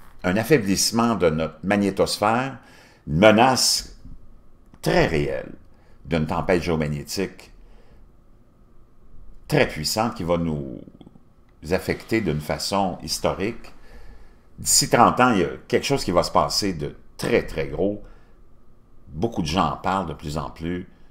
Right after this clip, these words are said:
de ce renversement de pôle magnétique qui va venir subitement. Apparemment, ça vient très, très vite, je vous en ai parlé. Plus vite qu'on le pense, ça se fait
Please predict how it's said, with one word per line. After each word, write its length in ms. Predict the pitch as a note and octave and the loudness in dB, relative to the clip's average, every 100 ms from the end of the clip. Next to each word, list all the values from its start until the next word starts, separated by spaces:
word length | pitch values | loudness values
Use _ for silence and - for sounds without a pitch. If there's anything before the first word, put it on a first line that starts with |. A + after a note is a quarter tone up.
| - - - - | -20 -18 -14 -10
de 100 | C#2 | -8
ce 240 | - E2 | -4 -2
renversement 960 | C#2 C#2+ B2 G2 F#2+ F#2 E2 G2 G2+ - | -2 0 2 2 0 0 0 0 -2 -6
de 80 | D#2 | -8
pôle 280 | D2+ B2+ B2 | 2 4 4
magnétique 500 | F#2+ E2 D2+ - B2 | 2 0 -2 -4 -4
qui 80 | F#2+ | 2
va 340 | F#2 A#2+ B2+ - - - - - - - | 6 6 6 -2 -18 -20 -20 -20 -20 -18
venir 460 | - G2 A#2+ C#3 C3+ | -10 0 2 2 2
subitement. 480 | - G3+ B2 A2 F3 | -2 0 0 2 2
Apparemment, 380 | D3+ C3 C#3 D3 | 4 2 2 0
ça 180 | A#2+ | 0
vient 180 | F2+ A2 | 0 -2
très, 180 | G#2+ A#2 | -2 -2
très 160 | - E2 | 0 -2
vite, 140 | B2 | -2
je 100 | E2 | -4
vous 80 | E2+ | -4
en 80 | E2 | -2
ai 60 | |
parlé. 540 | D2+ D2 D2+ E2+ A#2 - - - - - | -2 -6 -6 -6 -8 -12 -20 -20 -18 -8
Plus 140 | C3 | 0
vite 120 | B2+ | 0
qu'on 140 | - D2+ | 2 0
le 80 | C2+ | 0
pense, 300 | F#2 A#2 A2+ | -2 -2 -4
ça 160 | - | -4
se 120 | D2+ | -4
fait 320 | - G#2 F2 | 0 0 0